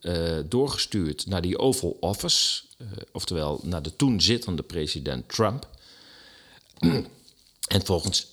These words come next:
hem heeft Trump ook geprobeerd om, eh, eh, het medische, eh, team dat daar de regie, eh, heeft, althans in ieder geval ogenschijnlijk de-, het team, eh, dat, dat, eh, eh, daar de regie heeft,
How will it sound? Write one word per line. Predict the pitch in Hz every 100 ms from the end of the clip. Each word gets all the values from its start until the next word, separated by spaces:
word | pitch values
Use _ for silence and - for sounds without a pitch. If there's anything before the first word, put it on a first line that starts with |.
| 87
hem | 82 80 95 98
heeft | 95 101
Trump | - 107 92 -
ook | 90 92
geprobeerd | - 101 - 98 87 123 95 98 - -
om, | 101 98 92 -
eh, | - 90
eh, | 90 -
het | 92 67 87 95
medische, | 98 101 107 98 - 95 90 -
eh, | - 90 85 -
team | - 135 101 107
dat | 98 92
daar | - 95 87
de |
regie, | 87 90 - 131 90
eh, | - 90
heeft, | 85 82 85 - - - - - - - - - - - -
althans | - 92 87
in |
ieder | 107 107
geval | 92
ogenschijnlijk | 90 90 - 117 135 87
de-, |
het | - -
team, | - 95 80 -
eh, | 92 85 71 69 - 85
dat, | 87 -
dat, | - 85 - -
eh, | 85 82
eh, | 80 - - 82 80
daar | 85
de | 82
regie | 82 87 90
heeft, | 80 80 - -